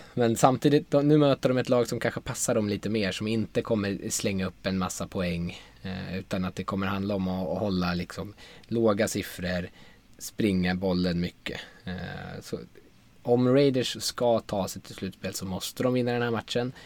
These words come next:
och jag ser det inte som en omöjlighet. De är ändå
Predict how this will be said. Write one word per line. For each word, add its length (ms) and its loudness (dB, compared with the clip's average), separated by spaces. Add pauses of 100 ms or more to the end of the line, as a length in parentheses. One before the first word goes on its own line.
(240)
och 400 -4 (100)
jag 180 -6 (180)
ser 240 -2
det 200 -6
inte 360 -2
som 120 -2
en 60 2
omöjlighet. 720 -4
De 140 0
är 40 2
ändå 380 0